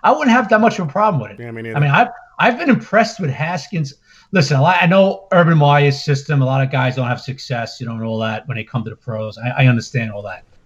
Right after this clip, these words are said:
Speaker 1: But I tell you what, I've been impressed with his accuracy, man, the last month for the Buckeyes.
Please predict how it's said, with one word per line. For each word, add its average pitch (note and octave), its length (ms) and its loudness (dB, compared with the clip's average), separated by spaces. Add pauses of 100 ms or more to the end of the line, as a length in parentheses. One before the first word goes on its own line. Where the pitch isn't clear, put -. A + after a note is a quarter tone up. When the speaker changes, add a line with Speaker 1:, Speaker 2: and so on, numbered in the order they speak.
(300)
Speaker 1:
But D3 100 4
I D#3+ 40 4
tell A#3 180 2
you G#3+ 100 8
what, E3+ 480 2 (120)
I've F#3+ 180 0
been A#3+ 120 -4
impressed F#3+ 380 -2
with C#3 120 0
his D3 160 2
accuracy, C#3+ 560 -8
man, G#2 280 -14 (120)
the G#2+ 100 -10
last C3 300 -4
month B2 320 -2
for A#2+ 100 -6
the G#2+ 60 -10
Buckeyes. A#2+ 640 -4